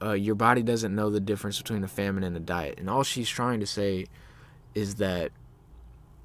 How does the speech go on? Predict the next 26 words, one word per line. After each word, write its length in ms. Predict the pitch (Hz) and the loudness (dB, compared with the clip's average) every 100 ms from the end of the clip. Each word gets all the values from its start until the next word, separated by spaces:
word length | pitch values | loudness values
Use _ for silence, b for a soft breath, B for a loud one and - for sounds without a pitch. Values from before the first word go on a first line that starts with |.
| - - - - - - - | -20 -20 -18 -18 -20 -20 -8
uh, 100 | 113 | -2
your 220 | 104 104 104 | 0 2 4
body 300 | 113 113 110 | 6 6 6
doesn't 360 | 110 110 101 | 2 2 0
know, 580 | 95 104 101 98 95 92 - B B B B | 0 2 4 4 2 -2 -8 B B B B
like, 320 | - 101 90 - | -4 0 0 0
when 180 | 104 | 0
you're 80 | 95 | 0
starving 540 | 92 - 107 104 104 101 | 0 2 4 4 2 0
yourself 520 | 98 - 98 98 - | -2 0 2 0 0
on 280 | 92 98 92 | -4 -2 -4
a, 100 | - - | -6 -8
on 280 | 98 92 90 | -8 -6 -6
a, 120 | 78 - | -8 -10
a 100 | 104 | -12
fast. 800 | - - 101 101 98 101 - - - | -8 0 2 4 0 -2 -6 -10 -18
She, 380 | - - 110 95 | -6 -2 0 -2
she 480 | - - 107 107 101 | -4 0 2 2 0
quotes 480 | - - 101 95 - - | -2 4 4 4 -4 -8
a 80 | |
cleanse 720 | 107 - 113 110 104 104 110 - | -12 -4 0 2 2 -2 -4 -4
or 140 | 104 | -2
a 40 | 87 | 0
restrictive 580 | 104 - - 107 101 80 | 0 -2 -2 -2 -4 -4
eating 320 | 98 98 92 | -2 -2 -4
plan. 420 | - 82 87 92 | -6 -8 -6 -8